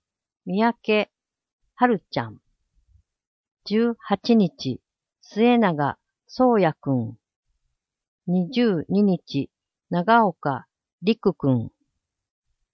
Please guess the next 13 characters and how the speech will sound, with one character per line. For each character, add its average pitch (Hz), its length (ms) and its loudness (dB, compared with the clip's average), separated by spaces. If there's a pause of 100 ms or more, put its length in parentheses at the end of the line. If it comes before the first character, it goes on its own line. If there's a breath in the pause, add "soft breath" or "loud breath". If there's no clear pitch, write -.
(680)
二 185 160 -2
十 226 260 -2
三 220 360 4
日、 147 440 -2 (600)
山 214 280 2
口 175 460 -6 (440)
東 170 260 2
和 151 140 0
く - 180 -4
ん。 117 260 -2 (1500)
二 196 160 0
十 233 260 -2
四 151 180 -2